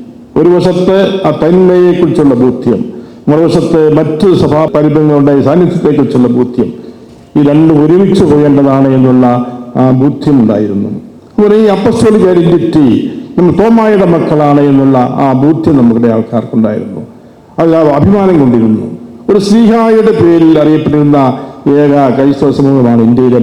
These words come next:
മാർത്തോമാ നസ്രാണികൾ. തോമ എന്നുള്ള പേരില്ലാതെ അവർ സ്വയം മനസ്സിലാക്കിയിരുന്നില്ല മാർത്തോമാ നസ്രാണികൾ. അപ്പോൾ ആ അപ്പസ്തോലിക്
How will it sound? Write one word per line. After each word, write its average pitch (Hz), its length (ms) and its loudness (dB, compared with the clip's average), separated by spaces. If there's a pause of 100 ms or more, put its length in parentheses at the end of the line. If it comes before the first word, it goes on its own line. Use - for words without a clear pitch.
മാർത്തോമാ 143 500 0
നസ്രാണികൾ. 107 600 -4 (720)
തോമ 220 300 2
എന്നുള്ള 202 400 2
പേരില്ലാതെ 170 580 2
അവർ 151 140 0 (100)
സ്വയം 139 580 2
മനസ്സിലാക്കിയിരുന്നില്ല 135 1000 -2 (240)
മാർത്തോമാ 151 500 0
നസ്രാണികൾ. 110 600 -2 (460)
അപ്പോൾ 143 160 -2
ആ 156 160 0 (340)
അപ്പസ്തോലിക് 170 800 0